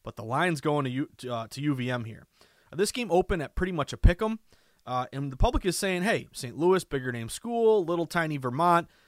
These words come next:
no respect for the America East, uh, team here, who actually has a pretty good track record of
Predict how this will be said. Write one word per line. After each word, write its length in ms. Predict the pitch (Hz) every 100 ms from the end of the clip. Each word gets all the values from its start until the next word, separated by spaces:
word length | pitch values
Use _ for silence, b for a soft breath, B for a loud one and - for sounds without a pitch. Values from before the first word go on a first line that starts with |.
| b
no 120 | 131 151
respect 480 | 156 - 147 151
for 120 | - 135
the 100 | 127
America 360 | 131 135 -
East, 380 | 131 135 127 - b b _
uh, 200 | 123 120
team 300 | - 147 135
here, 280 | 131 143 165
who 300 | 147 143 139
actually 260 | 143 -
has 100 | 147
a 40 | 135
pretty 240 | - 151
good 100 | 143
track 300 | - 147 139
record 320 | 147 131 147
of 140 | 123